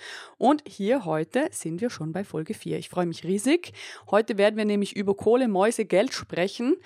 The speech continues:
über Finanzen, weil es gibt fast nichts außer dem Thema, ähm, von vorgestern, Körper, Fitness, Gesundheit, was so einen hohen Einfluss auf unser Wohlbefinden hat,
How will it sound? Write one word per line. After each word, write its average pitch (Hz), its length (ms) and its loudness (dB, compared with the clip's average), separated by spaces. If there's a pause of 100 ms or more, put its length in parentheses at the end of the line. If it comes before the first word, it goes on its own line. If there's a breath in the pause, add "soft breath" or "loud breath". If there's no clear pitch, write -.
(240 loud breath)
über 240 240 4
Finanzen, 220 680 2 (340 loud breath)
weil 190 360 2
es - 140 -6
gibt - 260 -6
fast - 440 0 (100)
nichts - 600 2 (120)
außer 233 420 2
dem 208 180 -2
Thema, 214 480 4
ähm, 180 320 0
von 165 400 -4
vorgestern, 240 720 2
Körper, 202 380 -2
Fitness, 202 460 -6
Gesundheit, 185 720 -2 (360 loud breath)
was 190 200 -2
so 254 160 2
einen 233 320 0
hohen 233 260 2
Einfluss 208 720 0
auf - 140 -2
unser 196 220 0
Wohlbefinden 185 640 0
hat, 175 280 -4